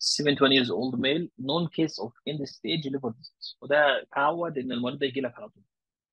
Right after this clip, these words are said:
ده مريض ريجولار، مريض الكبد اللي هو عنده ليفر فيلير وخلاص منتهي. فبيجي كل شويه، يا اما يحقن الدوالي بتاعت ال-، يا اما جايب هيماتيمسيس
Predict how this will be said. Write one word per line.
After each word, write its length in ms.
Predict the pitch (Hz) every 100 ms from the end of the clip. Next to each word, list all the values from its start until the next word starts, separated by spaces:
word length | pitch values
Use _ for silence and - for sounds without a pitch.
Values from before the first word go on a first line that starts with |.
| _ _
ده 140 | 120 127
مريض 280 | 123 135 135
ريجولار، 380 | 139 127 - _ _ _ _ _ _ _ 120
مريض 200 | 123 139
الكبد 380 | 120 151 160
اللي 120 | 135 127
هو 60 |
عنده 220 | 135 131
ليفر 200 | 127 131
فيلير 380 | 123 143 160 170
وخلاص 500 | 127 131 110 - - 120
منتهي. 460 | 117 131 120 214 - _ _ _ _ _ _ _ _
فبيجي 460 | 135 139 127 147 143
كل 200 | 147 139
شويه، 240 | 139 135
يا 80 | 131
اما 120 | 131
يحقن 460 | 139 - - 127 117 _ _ -
الدوالي 760 | 113 110 107 107 110 123 135
بتاعت 320 | 123 131 - 120
ال-، 340 | 107 110 117
يا 40 |
اما 140 | 139 135
جايب 140 | 135
هيماتيمسيس 540 | 123 117 - 120 123